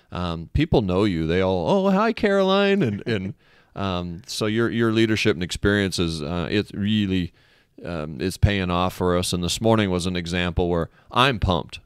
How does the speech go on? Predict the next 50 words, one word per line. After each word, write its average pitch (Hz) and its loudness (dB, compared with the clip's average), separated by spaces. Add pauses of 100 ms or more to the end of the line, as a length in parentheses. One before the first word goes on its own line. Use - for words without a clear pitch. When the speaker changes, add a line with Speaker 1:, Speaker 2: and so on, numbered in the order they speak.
(100)
Speaker 1:
I, 110 -2
I'm, 143 0
I'm 123 0
a 135 0
believer 113 2
that 95 0
you 120 0
can't 135 -2
steer 120 4
a 107 2
car 110 0
when 95 -2
it's 85 -6
parked. - -2 (680)
We 107 4
Speaker 2:
That's 247 2
Speaker 1:
need 220 6
to 185 6
Speaker 2:
right. 131 2
Speaker 1:
get 113 6
the 92 6
wheels 139 6
rolling, 113 10
and 101 0
then 131 -2
you 123 -4
can 110 2
turn 120 -2
the 107 -4
steering 120 0
wheel. 87 -4
And 85 -6
I, 110 -6 (400)
we 147 2
just 135 2
need 113 2
to 104 0
get 98 0
some 95 -2
wheels 92 0
rolling 85 2
is 80 -2
where 92 2
I'm 85 0
at 76 -4
with 90 -4
it. - -4
And 92 -8
so, 95 0 (320)
um, 92 -6